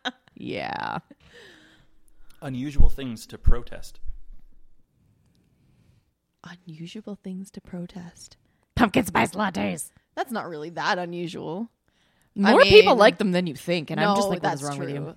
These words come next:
Speaker 3: That's
Speaker 1: So
Speaker 3: true.
Speaker 1: pumpkin spice lattes. I'm sticking with my answer.
Speaker 3: No, you're very true. You're,
Speaker 1: Yep.
Speaker 3: you're ve-, you're true.
Speaker 1: I am.
Speaker 3: <laughs> Unusual things to protest.
Speaker 1: Standing in line at the supermarket.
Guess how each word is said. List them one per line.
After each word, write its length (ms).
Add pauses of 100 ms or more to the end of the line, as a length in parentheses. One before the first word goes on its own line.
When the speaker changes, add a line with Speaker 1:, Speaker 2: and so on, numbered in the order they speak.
Speaker 3:
That's 280
Speaker 1:
So 120
Speaker 3:
true. 60
Speaker 1:
pumpkin 260
spice 240
lattes. 440 (160)
I'm 80
sticking 300
with 140
my 120
answer. 300 (240)
Speaker 3:
No, 260
you're 180
very 260
true. 320 (100)
You're, 100
Speaker 1:
Yep. 100 (140)
Speaker 3:
you're 160
ve-, 100 (120)
you're 300
true. 440 (460)
Speaker 1:
I 120
am. 420 (680)
Speaker 3:
<laughs> 80 (800)
Unusual 680
things 460
to 100
protest. 920 (2250)
Speaker 1:
Standing 420
in 100
line 340
at 120
the 160 (180)
supermarket. 720